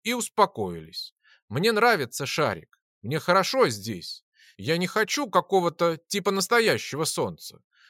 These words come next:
какой-то загадочной земной тверди, каких-то там деревьев и зверья, от которого воняет хоть вешайся.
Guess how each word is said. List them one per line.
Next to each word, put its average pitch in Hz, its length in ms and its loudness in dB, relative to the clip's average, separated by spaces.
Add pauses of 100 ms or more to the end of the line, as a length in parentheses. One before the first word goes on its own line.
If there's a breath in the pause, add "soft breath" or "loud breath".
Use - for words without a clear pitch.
(140)
какой-то 175 480 0
загадочной 147 760 0
земной 180 420 -2
тверди, 123 680 0 (220)
каких-то 147 480 -2
там 127 220 0
деревьев 175 580 -2 (180)
и 170 120 2
зверья, 147 640 2 (100)
от - 160 -4
которого 180 480 0
воняет 160 460 0
хоть 156 200 -8
вешайся. 117 680 -6